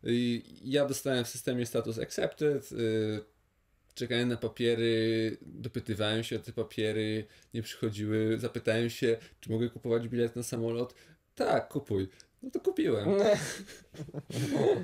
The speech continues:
Speaker 1: E, no i jak już, e, <clears throat> przyszedł, zbliżał się ten okres, e, no to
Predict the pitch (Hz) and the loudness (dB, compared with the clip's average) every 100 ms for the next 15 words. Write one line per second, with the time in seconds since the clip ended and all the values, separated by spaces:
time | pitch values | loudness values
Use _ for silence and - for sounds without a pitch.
0 | 147 127 123 147 247 359 330 - 185 - | 0 0 2 0 0 2 2 2 -2 -2
1 | 147 147 147 139 131 123 120 - - _ | 0 2 4 2 2 2 0 -2 -8 _
2 | 165 156 131 - 143 131 123 120 139 131 | -2 0 -2 -2 0 0 -2 -4 0 0
3 | 117 123 110 139 214 220 - - 131 135 | -2 -4 -2 0 0 -2 -4 -4 -2 0
4 | 139 139 147 202 - 208 196 | 0 0 -2 -4 -4 -4 -4